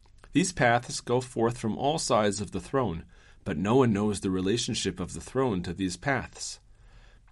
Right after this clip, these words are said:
After the paths spread out for a certain distance, there is a golden lion standing by the first one. If a person comes near to it,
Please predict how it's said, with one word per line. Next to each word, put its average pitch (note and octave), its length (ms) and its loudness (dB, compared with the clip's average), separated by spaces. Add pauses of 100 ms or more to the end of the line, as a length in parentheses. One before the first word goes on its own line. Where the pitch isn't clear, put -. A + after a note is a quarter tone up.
(440)
After F3+ 300 8
the F#3+ 80 6
paths C#3+ 540 4
spread B2 280 0
out A#2 220 2
for F2+ 160 -2
a F2+ 40 -2
certain G2 360 -2
distance, F#2 520 -2
there G#2 220 -4
is G2 120 -2
a G2 40 -2
golden C3 460 2
lion A#2+ 340 2
standing G#2 480 0
by G2 140 -2
the F#2 100 -4
first - 380 -6
one. E2+ 240 -6 (720)
If A2+ 120 -6
a A2+ 60 0
person C#3+ 400 0
comes A2 300 0
near C3 220 4
to F2+ 180 -6
it, E2 180 -6